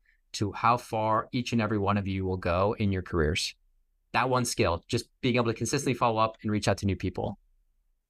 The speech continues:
year after year after year, and then staying in touch with that network. Because, uh, what happens is, um, people who are more introverted are at a huge disadvantage when it comes to career, uh,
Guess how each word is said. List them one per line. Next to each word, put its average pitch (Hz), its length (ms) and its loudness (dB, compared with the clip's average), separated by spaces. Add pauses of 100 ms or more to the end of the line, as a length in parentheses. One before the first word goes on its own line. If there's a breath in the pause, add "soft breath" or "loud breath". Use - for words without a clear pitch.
(200)
year 117 520 0
after 95 240 -4
year 95 460 0 (100)
after 87 220 -2
year, 87 400 -4
and 120 120 2
then 120 220 0 (600 loud breath)
staying 170 260 -2
in 160 60 -2
touch 208 240 0
with 185 80 0
that 123 180 0
network. 101 400 -4 (580 soft breath)
Because, 143 380 0
uh, 131 240 0
what 135 140 0
happens 156 400 0
is, 120 400 0 (1300)
um, 104 320 2 (760)
people 156 240 -2
who 139 120 0
are 127 120 2
more 117 220 -2
introverted 95 680 -2 (100)
are 107 100 2
at 98 60 0
a - 20 0
huge - 480 0
disadvantage 95 880 -2 (400)
when 101 140 2
it 98 80 -4
comes 98 300 0
to 101 100 -2
career, 101 440 0 (120)
uh, 90 260 2